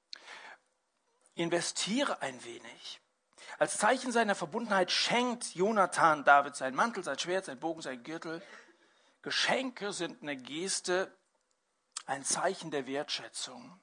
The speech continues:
Kleine Geschenke erhalten die Freundschaft, sagt man.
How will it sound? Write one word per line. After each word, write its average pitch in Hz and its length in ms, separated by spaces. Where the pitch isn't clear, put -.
Kleine 180 440
Geschenke 160 680
erhalten 135 560
die 135 140
Freundschaft, 131 640
sagt 113 320
man. - 220